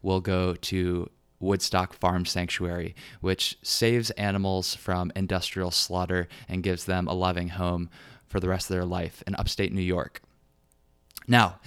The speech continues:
I wanted to drum up some more excitement for this event and share in the fun, share in the love with people who are not in New York City. So follow me on Instagram, and tomorrow I will be announcing a big giveaway.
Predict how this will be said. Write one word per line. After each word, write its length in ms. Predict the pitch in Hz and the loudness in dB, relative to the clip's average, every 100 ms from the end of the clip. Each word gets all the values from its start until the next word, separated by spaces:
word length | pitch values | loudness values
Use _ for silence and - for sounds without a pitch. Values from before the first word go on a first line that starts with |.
| - - - - _ | -20 -18 -20 -20 _
I 60 | 110 | 0
wanted 280 | 113 165 143 | 4 4 4
to 100 | 127 | 2
drum 200 | 123 120 | 4 4
up 160 | 120 | 4
some 200 | - 120 | 2 4
more 280 | 113 107 113 - | 4 4 4 0
excitement 600 | 110 - 117 - 120 - | -4 2 2 4 0 0
for 160 | 117 | 0
this 200 | 107 107 | 2 0
event 500 | 107 110 117 104 - - | 2 4 2 2 -4 -2
and 460 | 101 98 95 95 - | 2 4 4 2 2
share 600 | - - 110 110 110 107 | 2 4 6 6 4 2
in 440 | - 101 101 98 95 | 0 2 2 0 -2
the 60 | |
fun, 440 | - 117 113 110 113 | 2 6 6 6 4
share 260 | - 101 | 2 0
in 160 | - 98 | 0 -2
the 80 | 92 | 2
love 340 | 98 104 104 | 6 6 6
with 240 | 95 95 | 0 -2
people 360 | - 107 104 101 | -2 0 2 2
who 120 | 98 | 2
are 120 | 92 | 2
not 260 | 92 104 123 | 4 4 4
in 140 | 107 | 2
New 80 | 104 | 2
York 240 | 101 92 - | 2 0 -2
City. 420 | - 92 123 - _ - - - | 0 0 0 -4 _ -20 -20 -10
So 400 | - - 101 101 - _ _ | -2 4 4 4 0 _ _
follow 360 | - 117 156 | 4 6 8
me 140 | 185 180 | 8 6
on 160 | 156 | 4
Instagram, 720 | 110 120 120 101 90 87 120 151 - | 4 2 2 -2 -2 0 -2 -6 -8
and 300 | - 101 98 | 0 2 2
tomorrow 500 | - 101 107 113 107 - | 2 2 6 6 6 4
I 120 | 101 | 4
will 140 | 101 | 4
be 220 | 98 104 - | 4 2 2
announcing 600 | 98 95 95 - 104 95 | 4 4 4 2 -2 -2
a 140 | 95 92 | -2 -2
big 560 | 90 107 110 107 101 - - - - 92 | 0 4 4 4 0 -10 -20 -20 -18 0
giveaway. 680 | 107 98 95 90 - - | 4 6 4 4 0 -8